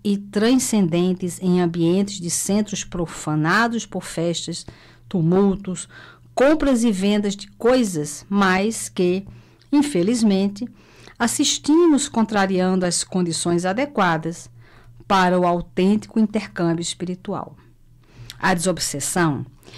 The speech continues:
é um dos trabalhos mais sagrados da doutrina espírita,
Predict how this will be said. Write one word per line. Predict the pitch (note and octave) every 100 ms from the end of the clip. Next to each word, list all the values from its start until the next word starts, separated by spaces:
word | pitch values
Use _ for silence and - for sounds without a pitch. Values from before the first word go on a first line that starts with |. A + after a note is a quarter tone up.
| - -
é | F#3
um | F#3 F#3
dos | F3+ -
trabalhos | - D3+ D3 E3 F3 E3+ D#3 -
mais | D#3+ D#3+ F3 F3+ F#3 G3+ G3+
sagrados | - G#3+ G3+ E3 E3 D#3+ D#3+ F3 F3 E3 -
da | D3+ D#3+
doutrina | F3 E3+ D#3+ D#3+ E3
espírita, | F3+ - - C4 C4+ G3 - A#2+